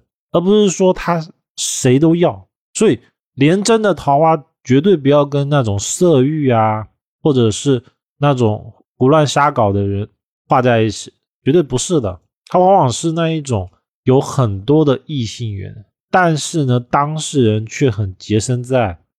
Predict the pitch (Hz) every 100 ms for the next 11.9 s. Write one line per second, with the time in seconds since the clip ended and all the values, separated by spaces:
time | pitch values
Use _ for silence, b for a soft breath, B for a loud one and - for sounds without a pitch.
0 | _ 160 180 185 175 170 175 185 180 143
1 | 120 98 - _ _ _ - 117 110 139
2 | 131 113 113 117 104 107 - _ _ 127
3 | 113 107 147 143 143 - _ 123 123 135
4 | 104 123 - - 127 127 120 104 98 120
5 | 127 113 - _ _ _ 143 151 135 147
6 | 151 147 151 135 - - _ - 156 151
7 | 143 147 - 127 107 - 98 113 107 110
8 | - 110 120 127 120 - 98 117 - 90
9 | 92 - _ _ - - 135 170 190 180
10 | 160 _ _ _ - 147 180 185 - 165
11 | 156 - 190 139 - 131 135 139 107